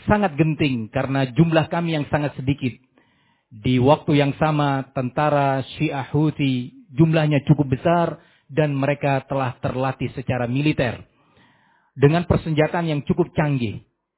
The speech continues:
di luar dugaan kami, Allah memberikan pertolongan.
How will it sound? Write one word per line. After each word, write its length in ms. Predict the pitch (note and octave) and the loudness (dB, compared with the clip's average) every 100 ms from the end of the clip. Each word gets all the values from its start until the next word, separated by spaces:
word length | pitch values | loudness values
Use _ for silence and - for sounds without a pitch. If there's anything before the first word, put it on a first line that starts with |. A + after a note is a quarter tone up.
| _ _ _ | _ _ _
di 160 | B2 | 4
luar 320 | D3+ D#3+ D3+ B2 | 6 8 6 4
dugaan 320 | C#3 D3+ C3+ | 4 2 -2
kami, 500 | C3 B2+ A#2 G2+ A2 _ _ _ _ _ | -2 0 -2 -4 -10 _ _ _ _ _
Allah 240 | C#3 C#3+ C#3 | -2 2 2
memberikan 480 | C3+ B2+ C3 C3 | 2 -2 -2 -2
pertolongan. 720 | A#2+ A#2+ B2 A#2+ A2+ G2 F#2 | -2 0 2 2 2 -4 -10